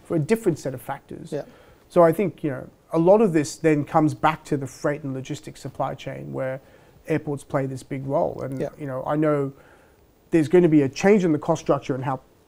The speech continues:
Speaker 1: passengers move. I'm convinced there will be a freight implication here as well. And I haven't quite thought through what that is yet.
Speaker 2: Yeah.
Speaker 1: But I think there is definitely a technology element to that too,
Speaker 2: Yeah.
Speaker 1: as to how all of that gets managed.
Speaker 2: Yeah.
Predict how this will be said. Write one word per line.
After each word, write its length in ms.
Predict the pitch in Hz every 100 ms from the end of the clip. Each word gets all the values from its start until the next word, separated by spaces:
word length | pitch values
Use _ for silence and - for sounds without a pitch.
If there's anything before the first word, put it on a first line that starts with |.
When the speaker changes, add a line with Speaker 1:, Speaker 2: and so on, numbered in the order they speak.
| _
Speaker 1:
passengers 640 | - 180 - 143 135 135 143
move. 320 | 139 139 147
I'm 320 | 147 147 147 -
convinced 540 | 156 139 135 180 -
there 100 | 147
will 80 | 131
be 180 | 131 131
a 60 | 127
freight 400 | - 147 139 - _ _ _ _ _ _
implication 540 | 156 127 127 131 123 123
here 160 | 131 123
as 100 | 123
well. 240 | 131 127
And 100 | 117
I 20 |
haven't 180 | 143 170
quite 220 | - 147
thought 240 | - 143 -
through 400 | - 139 127 135 _ _ -
what 200 | 139 -
that 140 | 135
is 200 | 139 135
yet. 220 | 135 - - _ _
Speaker 2:
Yeah. 140 | 151 123 -
Speaker 1:
But 100 | 143
I 60 | 156
think 200 | 185 202
there 140 | 170
is 120 | 160
definitely 400 | 156 170 160 135
a 40 | 135
technology 560 | - 139 165 175 127
element 320 | 123 127 127 123
to 80 | 131
that 180 | 131 -
too, 280 | 175 156 165 _ _
Speaker 2:
Yeah. 140 | - 131
Speaker 1:
as 140 | 131
to 80 | -
how 400 | 131 139 131 131 -
all 200 | 151 143
of 60 | 131
that 160 | 131 135
gets 200 | 139 -
managed. 540 | 139 147 - - - _ _ _ _
Speaker 2:
Yeah. 120 | 78